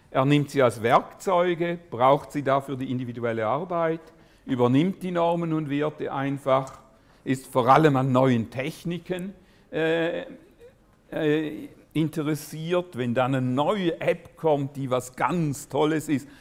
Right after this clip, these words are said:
dann muss die in die Schule, da denkt man gar nicht mehr, dass die vielleicht gar nicht so nützlich ist.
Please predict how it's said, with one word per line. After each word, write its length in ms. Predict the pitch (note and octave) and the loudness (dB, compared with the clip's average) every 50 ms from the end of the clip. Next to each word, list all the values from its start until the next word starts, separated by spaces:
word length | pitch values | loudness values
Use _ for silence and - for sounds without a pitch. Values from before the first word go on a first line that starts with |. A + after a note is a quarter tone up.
| - - | -18 -4
dann 300 | - C3 C3+ C#3 C3+ C#3 | -2 0 0 2 0 2
muss 340 | D3+ F#3 G#3+ F3+ - - - | 4 4 4 4 0 -6 -8
die 220 | - D#3+ D#3 D3 D3 | -8 -8 -4 -4 -4
in 60 | C#3 | -4
die 100 | C3 A#2+ | -4 -6
Schule, 500 | - C3+ D3 E3 E3+ D#3+ D#3 D3+ - - - | -6 -8 -4 -2 0 2 2 0 0 -4 -2
da 120 | - C#3 | -2 -2
denkt 280 | B2 B2+ C#3 D3 D3 - | 2 2 0 0 0 -2
man 160 | C3 B2 A#2+ | -4 -2 2
gar 200 | A2 B2+ C#3+ D#3+ | 4 6 6 4
nicht 200 | D#3 D#3 D#3 D3 | 2 0 -2 -2
mehr, 200 | C#3+ C3 C3+ C3 - - - - - _ | 0 0 0 0 -2 -8 -16 -20 -6 _
dass 200 | D3 C3 B2+ - | -4 -4 -2 -4
die 140 | - C3+ B2 | -6 -6 -4
vielleicht 320 | - B2+ A#2+ A#2+ B2 - | 0 0 0 0 0 0
gar 160 | C#3 C3 B2+ | 0 0 2
nicht 180 | B2+ B2+ B2+ B2+ | 2 0 -4 -4
so 120 | C3+ B2+ | -4 -4
nützlich 480 | A#2 C#3 A3+ - - - F#3 G3+ - G3 | -2 -4 -4 -6 -8 -10 -10 -8 -6 -4
ist. 260 | F#3+ G3 G3 - | -6 -6 -6 -12